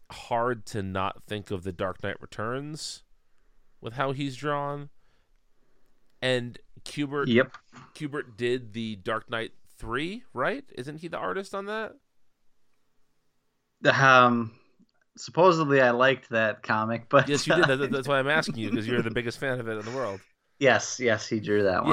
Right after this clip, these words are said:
Speaker 2: one.
Speaker 1: so,
Speaker 2: Yep.
Speaker 1: you know, so I, I feel like this, this kind of fits into that. And unlike certain other writers this week,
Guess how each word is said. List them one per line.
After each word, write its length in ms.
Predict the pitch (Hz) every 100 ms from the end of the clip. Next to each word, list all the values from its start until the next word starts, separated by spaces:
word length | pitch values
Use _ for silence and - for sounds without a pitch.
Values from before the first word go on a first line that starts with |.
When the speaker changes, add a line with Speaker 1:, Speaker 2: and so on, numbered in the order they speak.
| -
Speaker 2:
one. 60 |
Speaker 1:
so, 160 | - 180
Speaker 2:
Yep. 100 | -
Speaker 1:
you 60 | 156
know, 200 | 147 -
so 180 | - 120
I, 140 | 85
I 140 | - 135
feel 160 | 127 143
like 180 | 139
this, 300 | 135 131 -
this 180 | - 127
kind 200 | - 131
of 120 | 120
fits 340 | - - 135 -
into 280 | 123 113 113
that. 380 | 110 110 107 - - - _
And 160 | 117 123 -
unlike 560 | 147 160 147 135 -
certain 420 | - - 127 107 117
other 300 | 107 117 107
writers 640 | 101 98 95 92 90 -
this 240 | - 95 -
week, 340 | 101 95 -